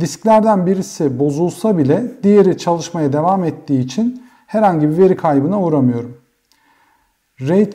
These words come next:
birin yani mirror'ın avantajı hız konusunda herhangi bir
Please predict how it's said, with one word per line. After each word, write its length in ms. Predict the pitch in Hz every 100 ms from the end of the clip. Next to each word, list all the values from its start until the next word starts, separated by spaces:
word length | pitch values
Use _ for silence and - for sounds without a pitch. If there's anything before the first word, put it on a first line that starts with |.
| -
birin 380 | 208 196 127 131
yani 300 | 151 156 143
mirror'ın 640 | 139 180 170 135 120 120 _ _ _
avantajı 960 | 156 170 175 170 170 151 165 233 - - _ _ _ _ _ _ _ _ _ _ _ _ _
hız 280 | _ 208 208
konusunda 640 | - 202 190 - 190 185 170
herhangi 480 | 175 185 185 175
bir 340 | 165 156 -